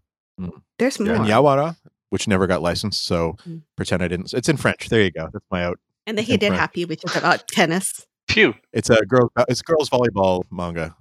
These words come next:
Speaker 1: It has, like, a bummer ending.
Speaker 3: I thought Yawara was
Speaker 1: Yeah.
Speaker 3: the judo
Speaker 2: Judo
Speaker 3: one.
Speaker 2: one.
Speaker 1: Is Yawara the judo one? Was, is Happy the
Speaker 2: Happy's
Speaker 1: volleyball one then?
Speaker 2: No, Happy's the tennis one.
Speaker 3: Oh, goodness.
Speaker 1: Tennis. Which one am I thinking of?
Speaker 3: <laughs>
Speaker 1: All right.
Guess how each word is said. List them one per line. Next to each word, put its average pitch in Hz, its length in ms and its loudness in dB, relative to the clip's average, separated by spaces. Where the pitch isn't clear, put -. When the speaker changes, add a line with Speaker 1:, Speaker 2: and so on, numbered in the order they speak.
Speaker 1:
It 92 60 -14
has, 90 120 -2
like, 90 120 -2
a 87 60 -4
bummer 85 340 2
ending. 82 260 -4
Speaker 3:
I 120 60 0
thought 139 200 0
Yawara 123 440 2
was 110 220 4
Speaker 1:
Yeah. 175 100 4
Speaker 3:
the 101 260 2
judo 80 680 -4
Speaker 2:
Judo 226 220 6
Speaker 3:
one. - 160 -2
Speaker 2:
one. 139 80 -10
Speaker 1:
Is 104 140 -6
Yawara 156 400 2
the 139 60 0
judo 151 260 2
one? 196 240 0
Was, 151 300 0
is 113 100 -2
Happy 202 420 -2
the 196 480 0
Speaker 2:
Happy's 254 320 -2
Speaker 1:
volleyball 175 380 2
one 185 140 0
then? 202 140 -2
Speaker 2:
No, 247 100 2
Happy's 285 360 -2
the 196 100 -2
tennis 220 360 -4
one. - 180 -10
Speaker 3:
Oh, - 140 -18
goodness. 76 360 -18
Speaker 1:
Tennis. 131 420 0
Which - 160 0
one 190 80 4
am 196 100 6
I 196 60 8
thinking 156 320 2
of? - 140 0
Speaker 3:
<laughs> - 380 -12
Speaker 1:
All 127 80 2
right. 123 240 4